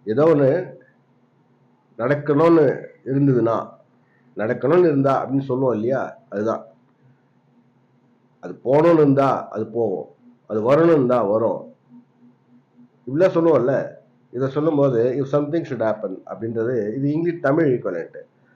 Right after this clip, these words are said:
ஒவ்வொரு வட்டாரத்துல ஒரு மாதிரியா, தமிழ்ல வந்து ஒவ்வொரு வட்டாரத்துல ஒவ்வொரு மாதிரியா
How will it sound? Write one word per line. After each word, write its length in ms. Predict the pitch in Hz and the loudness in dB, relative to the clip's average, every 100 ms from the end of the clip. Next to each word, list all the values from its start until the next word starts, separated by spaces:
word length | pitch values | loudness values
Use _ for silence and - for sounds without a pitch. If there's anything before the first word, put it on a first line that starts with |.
| _ _ - | _ _ -2
ஒவ்வொரு 300 | 165 214 196 | 2 6 6
வட்டாரத்துல 380 | 190 196 180 160 | 4 2 2 2
ஒரு 120 | 143 | 4
மாதிரியா, 640 | 139 135 113 92 69 - - _ _ _ - - | 4 4 2 0 -6 -12 -18 _ _ _ -16 -6
தமிழ்ல 340 | 127 143 131 | 0 2 2
வந்து 320 | 117 123 113 | 0 0 -2
ஒவ்வொரு 340 | 120 151 147 123 | 0 2 2 0
வட்டாரத்துல 720 | 139 135 123 - 135 233 269 | 0 -2 -4 -6 -6 -4 -8
ஒவ்வொரு 260 | - 120 113 | -6 -4 0
மாதிரியா 580 | 123 127 131 104 92 | 0 0 0 -2 -4